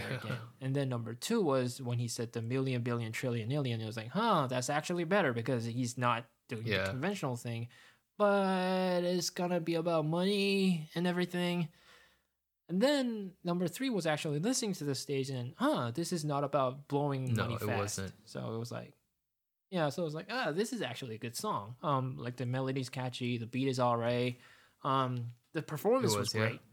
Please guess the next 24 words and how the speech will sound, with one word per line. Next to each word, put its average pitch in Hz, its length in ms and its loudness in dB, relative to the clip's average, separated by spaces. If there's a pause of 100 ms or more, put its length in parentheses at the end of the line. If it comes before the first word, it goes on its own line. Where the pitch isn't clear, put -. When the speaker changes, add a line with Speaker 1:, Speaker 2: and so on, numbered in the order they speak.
(560)
Speaker 1:
Kugi 113 340 -4
Speaker 2:
Yeah. 139 240 4
Speaker 1:
and 101 120 -4
Loco. 101 540 -4 (100)
Speaker 2:
Um, 160 800 2 (1000)
it's - 140 -4
still 277 260 0
a 208 60 4
shame 170 320 0
that 156 160 -2
this 151 180 -2
won 139 180 -2
over 127 200 -4
B, 120 280 -4
though. 104 340 -8 (520)
Speaker 1:
Oh, 104 280 4
yeah. 95 400 -2 (1400)
Speaker 2:
Yeah, 147 380 4
I 123 120 -4
mean, 139 460 -2 (920)
and 185 420 2
the 170 100 0
whole, 277 400 2
like, 175 380 0